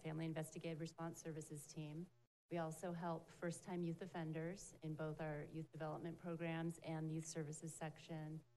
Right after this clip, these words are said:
counseling programs. Children and youth in the schools aged five through eighteen. Um, we have counseling programs. Families with children zero to seventeen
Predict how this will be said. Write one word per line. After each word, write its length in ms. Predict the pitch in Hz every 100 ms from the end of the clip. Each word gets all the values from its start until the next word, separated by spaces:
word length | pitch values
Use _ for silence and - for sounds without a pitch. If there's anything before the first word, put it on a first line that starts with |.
| _ 185
counseling 280 | 165 165
programs. 480 | 156 147 151 226 - - - _ _ _ -
Children 300 | 185 175 180
and 120 | 180
youth 220 | 175 170 175
in 100 | 165
the 80 |
schools 560 | 160 - 160 165 170 165 -
aged 260 | 151 - -
five 160 | 147 147
through 180 | 147 143
eighteen. 580 | 135 - 220 220 220 214 - - _
Um, 300 | 156 151 156
we 80 | 160
have 120 | 165
counseling 360 | 165 185 180 190
programs. 680 | 190 185 185 180 180 185 - - _ _ _
Families 340 | 185 180 190 180
with 160 | 170
children 360 | - 180 175 175
zero 260 | 175 175 170
to 100 | 170
seventeen 800 | 175 165 170 - 226 208 214